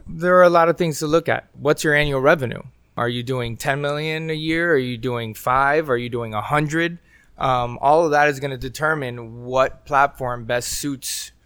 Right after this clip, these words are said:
your business. Another thing, you know, are you gonna need some type of custom integrations? Are you gonna need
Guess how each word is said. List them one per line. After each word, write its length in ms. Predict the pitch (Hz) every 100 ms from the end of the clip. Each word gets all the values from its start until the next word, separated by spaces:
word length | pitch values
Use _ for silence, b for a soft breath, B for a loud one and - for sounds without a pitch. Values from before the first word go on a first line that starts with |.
| _ _
your 200 | 131 131
business. 680 | 117 127 170 120 - - - _
Another 300 | 120 131 160
thing, 440 | 135 131 120 120 120
you 120 | 123
know, 120 | 120
are 100 | 120
you 180 | 123 127
gonna 220 | 131 135
need 520 | 131 143 170 151 127 -
some 280 | - 131
type 200 | 147 135
of 140 | 127 117
custom 420 | 151 127 - 127
integrations? 720 | 131 139 170 180 - 113 107
Are 120 | 113
you 180 | 117 120
gonna 220 | 131 131
need 400 | 135 160 160 139